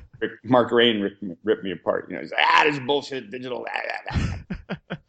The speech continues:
Speaker 1: <laughs> Yeah, how
Speaker 2: And,
Speaker 1: much
Speaker 2: uh,
Speaker 1: that's changed.
Speaker 2: <laughs> Yeah, you know, and I mean, he certainly wasn't wrong for his own,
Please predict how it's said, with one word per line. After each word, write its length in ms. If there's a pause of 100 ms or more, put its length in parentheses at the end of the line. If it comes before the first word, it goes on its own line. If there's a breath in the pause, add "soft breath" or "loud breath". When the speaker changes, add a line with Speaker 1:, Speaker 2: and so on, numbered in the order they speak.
(120)
Speaker 1:
<laughs> 280
Yeah, 60
how 80
Speaker 2:
And, 80
Speaker 1:
much 140
Speaker 2:
uh, 20
Speaker 1:
that's 260
changed. 400 (260)
Speaker 2:
<laughs> 460
Yeah, 360 (140)
you 80
know, 80
and 120
I 60
mean, 240
he 160
certainly 460
wasn't 300
wrong 260
for 120
his 220
own, 180